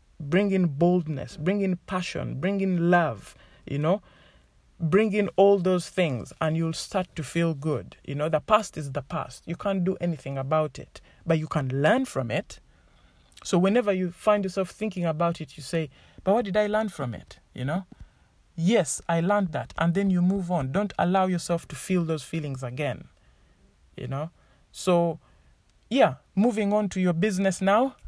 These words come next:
after speaking to you about yourself, you know? So now we can move on to your business and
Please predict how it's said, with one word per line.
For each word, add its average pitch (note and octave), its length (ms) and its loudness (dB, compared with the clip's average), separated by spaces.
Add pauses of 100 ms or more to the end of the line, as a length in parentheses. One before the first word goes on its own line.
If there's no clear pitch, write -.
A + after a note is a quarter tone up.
after F#3+ 240 4
speaking F3 400 0
to F3 120 -4
you F#3+ 120 2
about F3 400 0
yourself, G3 880 0
you F#3+ 120 2
know? G3 200 2 (320)
So - 180 -4
now G#3 260 6
we G3 80 2
can F#3 180 0
move G3+ 160 2
on F#3+ 100 2
to E3+ 80 -8
your D#3+ 100 -2
business F3+ 480 0
and D#3+ 240 -2